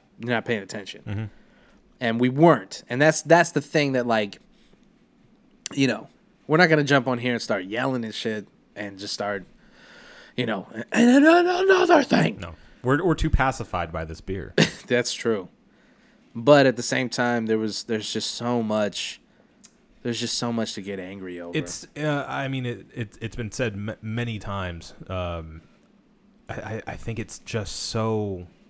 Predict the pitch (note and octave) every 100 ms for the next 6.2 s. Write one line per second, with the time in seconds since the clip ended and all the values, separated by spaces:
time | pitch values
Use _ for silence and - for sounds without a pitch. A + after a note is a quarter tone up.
0 | _ - A2 G#2 G2 G2+ F#2 - - E2+
1 | E2 _ _ _ _ _ - G#2 - -
2 | G#2+ G#2 A2+ G#2 - - G#2+ G#2+ G#2 G2+
3 | A#2 - G#2 - G2+ F#2 E2+ - _ _
4 | _ _ G#2 G2+ F2 - - _ _ _
5 | - - E3+ F#3 B2 F#2+ - _ _ -
6 | G2+